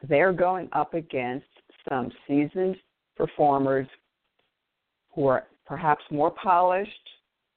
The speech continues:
more professional. Maybe their vocals are better, maybe their tunes are better. You know, different venues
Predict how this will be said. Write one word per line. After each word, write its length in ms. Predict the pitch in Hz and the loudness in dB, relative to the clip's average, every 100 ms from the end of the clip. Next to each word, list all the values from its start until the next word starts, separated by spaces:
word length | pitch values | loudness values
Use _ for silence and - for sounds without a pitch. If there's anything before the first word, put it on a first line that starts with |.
| _ _ _ | _ _ _
more 160 | 135 131 | -4 -4
professional. 760 | 165 160 160 165 - 170 165 | -4 -4 -2 -2 -6 -4 0
Maybe 260 | 151 135 139 | 0 0 0
their 140 | 147 139 | -2 0
vocals 480 | 143 143 151 143 | 2 2 0 -2
are 80 | 143 | -2
better, 320 | 131 143 143 | -2 -2 0
maybe 300 | 135 131 143 | -2 -2 -4
their 160 | 139 135 - | -4 -6 -6
tunes 280 | 139 135 131 | -6 -6 -4
are 100 | 131 | -4
better. 420 | 127 123 123 127 | -4 -4 -6 -6
You 60 | 139 | -8
know, 180 | 135 139 - | -10 -12 -4
different 440 | 196 - 226 196 175 | -4 -2 -6 -4 -2
venues 500 | 160 165 160 165 | 0 2 2 2